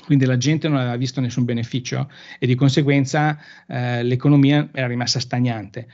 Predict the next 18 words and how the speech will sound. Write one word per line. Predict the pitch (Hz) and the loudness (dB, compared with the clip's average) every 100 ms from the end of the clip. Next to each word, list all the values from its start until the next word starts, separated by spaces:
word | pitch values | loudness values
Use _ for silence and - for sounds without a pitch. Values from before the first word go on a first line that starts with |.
| - - - | -20 -6 0
Oggi | 190 143 | 2 2
abbiamo | 135 139 | 2 0
una | 139 | 0
situazione | 131 139 170 180 | -2 -4 -4 -4
paradossale. | 143 131 123 - 131 113 117 117 _ _ _ | -2 -4 -4 -6 -8 -8 -14 -16 _ _ _
Abbiamo | 139 131 147 123 117 117 _ _ _ | -6 0 0 0 -4 -10 _ _ _
molta | 139 175 175 | -2 0 0
gente | 147 180 202 | 0 -2 -2
che | 190 | -2
non | |
va | 147 | -4
più | 131 151 | -2 -2
a | |
lavorare | 143 139 143 165 | -2 -2 -2 -4
perché | 180 165 | -4 -4
riceve | 131 143 131 | -4 -6 -4
questi | 123 120 | -6 -6
assegni | 131 - 120 113 135 | -6 -6 -6 -6 -8